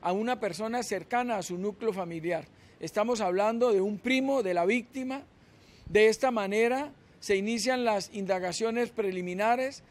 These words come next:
Al sentir esta persona los señalamientos, decide entregarse a las autoridades. Por tal razón, se inicia el proceso judicial de manera coordinada con la Fiscalía General de la Nación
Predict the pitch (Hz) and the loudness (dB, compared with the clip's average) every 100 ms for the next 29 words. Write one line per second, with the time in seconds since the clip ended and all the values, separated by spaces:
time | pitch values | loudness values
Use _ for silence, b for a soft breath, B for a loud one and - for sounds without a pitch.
0 | B - 185 214 196 - 277 226 - 202 | B -4 0 0 -2 -2 -2 -2 -4 -4
1 | 202 254 - 196 156 220 226 247 214 180 | -2 -2 -2 -6 -2 -4 -2 -2 -2 -4
2 | 185 180 170 170 208 254 196 202 220 233 | -4 -4 -4 -2 0 -2 -2 -4 -4 -4
3 | - - B B B B B 165 202 - | -16 -20 B B B B B 2 2 4
4 | 269 262 277 240 214 202 196 208 214 233 | 0 0 0 0 -2 0 2 4 4 2
5 | 220 190 175 175 170 175 160 139 123 - | 0 0 -4 -4 0 0 0 -2 -10 -8
6 | 156 147 196 202 233 226 247 277 392 - | -8 -2 0 0 -2 0 0 0 -4 -16
7 | - B B B B B B - - 214 | -20 B B B B B B -8 0 4
8 | 208 208 240 220 277 269 208 180 - 185 | 4 2 2 0 2 2 2 0 0 -4
9 | 175 220 220 262 240 196 170 185 240 262 | -2 0 0 2 0 -2 -4 4 6 6
10 | 254 196 202 226 - 208 165 175 202 240 | 0 -2 -2 -2 0 -2 -4 -4 0 0
11 | 247 214 175 160 156 175 185 226 233 185 | -2 -4 -4 -6 -4 -2 0 0 0 -2
12 | 185 220 208 180 156 208 220 262 | 0 0 0 -4 -6 -2 -2 -2